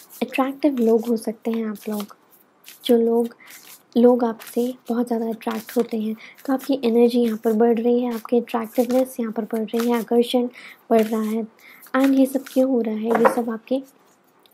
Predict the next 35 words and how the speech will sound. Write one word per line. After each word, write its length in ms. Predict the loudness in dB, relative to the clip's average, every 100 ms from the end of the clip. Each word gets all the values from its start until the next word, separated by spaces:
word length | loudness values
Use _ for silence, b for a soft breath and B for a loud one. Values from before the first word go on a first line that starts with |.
| -6
आप 140 | 0
लोग 140 | 0 0
अपने 220 | -2 0
ऊपर 260 | 0 2 0
काम 320 | 0 -6 -2
कर 200 | 0 0
रहे 80 | -2
हैं, 200 | -8 -8
इस 160 | -2
वजह 180 | 2 2
से 140 | 2
हो 120 | -2 -2
रहा 120 | -6
है। 160 | -8
अपने 220 | -8 -6 -4
आप 120 | 2
को 80 | 4
develop 440 | 4 0 -4 -2
कर 140 | -2 -2
रहे 120 | -4
हैं, 80 | -4
अपनी 220 | -4 -4
अंतरात्मा 640 | -4 -4 -4 -4 -4 -4
की 140 | 0 -2
आवाज़ 300 | -2 -4 -2
सुन 280 | 0 0
रहे 180 | 2 -2
हैं। 180 | -2 -10 B B B B -2
And 240 | 0 2
we 60 | 0
have 220 | -2 -6
the 80 | -8 -8
card 200 | -4 -4
of 160 | -4
Vata, 360 | -6 -6 -8